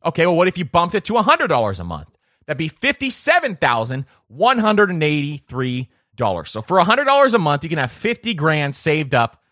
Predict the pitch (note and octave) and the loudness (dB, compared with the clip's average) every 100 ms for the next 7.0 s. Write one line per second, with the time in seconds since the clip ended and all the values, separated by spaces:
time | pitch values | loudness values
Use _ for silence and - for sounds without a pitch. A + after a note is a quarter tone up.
0 | _ _ B2+ B2 - A2 G2+ G#2+ F#2 C3 | _ _ -4 -4 -4 -6 -4 -4 -2 -2
1 | G3+ - - G#3 C#3 G#2 E2 - _ _ | -2 -2 -4 -4 -8 -10 -10 -14 _ _
2 | _ _ D3 G#3+ G3+ F3 G3 G3+ G3+ G3 | _ _ 2 2 2 0 0 0 -2 0
3 | G3+ - G#3+ G#3 A3 B3 A#2+ E2+ - - | -2 -2 -4 0 2 2 0 -6 -10 -8
4 | D3+ D4 F#4 D4+ E3 C3+ C3 - A2 G2+ | 2 2 2 -2 -4 -6 -8 -6 -4 -2
5 | G#2+ D3 - _ - G3+ G3+ A3+ G#3 F#3+ | -4 -8 -14 _ 0 2 2 0 0 -4
6 | - A#3+ C#4+ D4+ D#4+ - G3 G3+ G3+ G#3 | 0 2 2 -2 -8 2 4 6 4 0